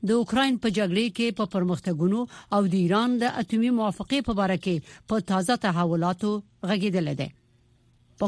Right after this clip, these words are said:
کابل کې د امریکا د ډرون الوتکې په برید کې د القاعدې د ډلې د مشر ایمن الظواهري د وژل کېدو یو کال کېږي، مګر د طالبانو مشرانو تر اوسه د هغه د وژل کېدو خبر نه دی تایید کړی.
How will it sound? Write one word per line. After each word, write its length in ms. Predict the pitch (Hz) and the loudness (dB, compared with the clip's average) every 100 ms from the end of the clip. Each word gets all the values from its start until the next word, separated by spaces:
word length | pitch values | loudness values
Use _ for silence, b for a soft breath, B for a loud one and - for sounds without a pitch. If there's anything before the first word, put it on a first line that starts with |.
| 208 | 2
کابل 220 | 233 294 294 | 2 2 0
کې 80 | 294 | 2
د 40 | 277 | 2
امریکا 280 | 226 180 247 220 | 2 2 2 4
د 120 | 208 175 | 0 2
ډرون 300 | 190 254 254 - | 2 2 0 0
الوتکې 380 | 208 202 254 - 196 | 0 0 -2 -2 -2
په 40 | 185 | 0
برید 200 | 196 226 180 | 0 -2 -2
کې 100 | 226 214 | 0 0
د 40 | 196 | 0
القاعدې 440 | 180 190 185 196 220 | -2 0 0 0 0
د 20 | 190 196 | 0 2
ډلې 180 | 208 175 | 2 2
د 20 | 170 | 0
مشر 260 | 190 196 214 226 202 | 0 -2 -2 0 0
ایمن 320 | 185 185 175 180 | 2 2 2 0
الظواهري 600 | 147 165 165 160 175 220 | 0 0 0 0 0 0
د 80 | 202 196 | 0 0
وژل 260 | 165 170 139 | 0 -2 -2
کېدو 260 | 175 170 196 208 - 160 196 | -2 0 -2 -4 -4 -2 0
یو 100 | 208 - | -2 -2
کال 140 | 170 151 | -4 -2
کېږي، 320 | 220 240 190 214 B B B 175 | -2 -2 -2 -4 B B B 0
مګر 220 | 214 262 269 - _ 220 | 2 2 -2 -8 _ -6
د 80 | 214 | -2
طالبانو 420 | 214 220 240 254 | 0 0 0 0
مشرانو 460 | 196 180 190 220 202 - | 0 0 -2 -2 -2 -2
تر 120 | 175 | -2
اوسه 200 | 208 208 | -2 -2
د 140 | 180 165 | -2 -2
هغه 180 | 165 202 | -2 -2
د 20 | 214 | 0
وژل 260 | 185 160 151 185 | 0 -2 -2 -2
کېدو 280 | 170 180 214 240 - - | -2 -2 -4 -6 -10 -6
خبر 260 | 175 170 160 196 | -2 -2 -2 -2
نه 60 | 220 | 0
دی 80 | 175 | -2
تایید 180 | 165 147 - | -4 -4 -6
کړی. 180 | 147 | -8